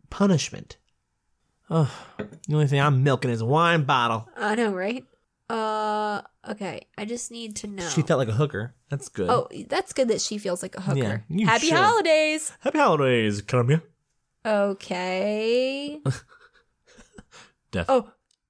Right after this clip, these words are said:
Speaker 2: Charles is here.
Speaker 1: Charles. Charles is back.
Speaker 2: I just wanna see what happens in the end. We're not gonna read it,
Speaker 1: No,
Speaker 2: but I
Speaker 1: we're
Speaker 2: just
Speaker 1: not
Speaker 2: wanna
Speaker 1: gonna
Speaker 2: see it.
Speaker 1: read it. All I'm saying is this has been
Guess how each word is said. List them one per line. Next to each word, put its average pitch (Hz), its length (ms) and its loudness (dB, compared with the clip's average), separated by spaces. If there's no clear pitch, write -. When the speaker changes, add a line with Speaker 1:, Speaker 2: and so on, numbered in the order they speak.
Speaker 2:
Charles 233 300 0
is 208 100 -18
here. 233 140 -8
Speaker 1:
Charles. 156 260 0
Charles 180 240 2
is 131 60 -2
back. 113 180 -6
Speaker 2:
I 240 60 -16
just 240 160 -12
wanna 339 100 -8
see - 160 -6
what 214 140 0
happens 190 340 -4
in 175 60 -12
the 170 160 -10
end. 127 280 -10
We're 220 120 -6
not 220 120 0
gonna 269 200 2
read 185 200 0
it, 160 160 -2
Speaker 1:
No, 143 140 2
Speaker 2:
but 110 60 4
I - 20 4
Speaker 1:
we're 113 80 4
Speaker 2:
just 127 60 2
Speaker 1:
not 127 180 4
Speaker 2:
wanna 202 60 -6
Speaker 1:
gonna 220 100 4
Speaker 2:
see 226 140 4
it. 208 40 4
Speaker 1:
read 175 220 4
it. 147 380 2
All 196 160 4
I'm 180 120 2
saying 139 320 2
is 120 200 0
this 196 280 0
has 180 120 0
been 131 540 -2